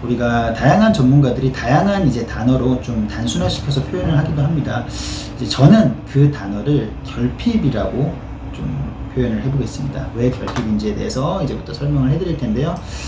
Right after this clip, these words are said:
어, 우리가 술을 마시는 이유가 너무 다양합니다. 이제 뭐 기분 좋게 뭐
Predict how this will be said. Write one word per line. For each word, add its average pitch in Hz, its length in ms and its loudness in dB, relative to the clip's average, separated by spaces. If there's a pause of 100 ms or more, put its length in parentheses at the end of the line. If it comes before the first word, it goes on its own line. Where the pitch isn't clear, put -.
(520)
어, 110 400 -4
우리가 175 380 2
술을 247 240 4
마시는 160 340 4
이유가 127 220 6
너무 123 220 2
다양합니다. 113 640 0
이제 110 160 -6
뭐 104 260 -4
기분 127 240 2
좋게 120 640 -2 (220)
뭐 101 280 -6